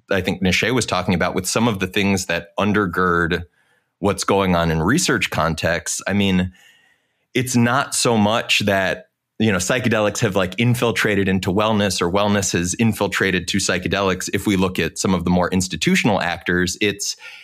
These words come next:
if we track the trajectory of maps, the Multidisciplinary Association for Psychedelic Studies, which, as you know, is, like, seen as the leader in the field, we can trace this back to, to meetings at Esalen in the mid eighties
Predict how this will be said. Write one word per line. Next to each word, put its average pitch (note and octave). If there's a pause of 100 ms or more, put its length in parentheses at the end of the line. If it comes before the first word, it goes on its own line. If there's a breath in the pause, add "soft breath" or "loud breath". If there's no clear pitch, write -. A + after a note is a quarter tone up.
if G#2
we C#3
track A#2
the G2+
trajectory F#2+
of D#2+
maps, F2+
the E2+
Multidisciplinary F2+
Association E2+
for E2
Psychedelic E2+
Studies, F2+
which, -
as E2
you F#2+
know, E2
is, D#2+
like, D#2+ (320)
seen E3
as B2
the G#2
leader F#2
in F#2
the E2+
field, F2+ (760 loud breath)
we F#3+
can C#3+
trace B2
this G#2+
back G2+
to, G2
to F2+
meetings A2
at F2
Esalen G#2
in F2+
the F2+
mid F2
eighties F#2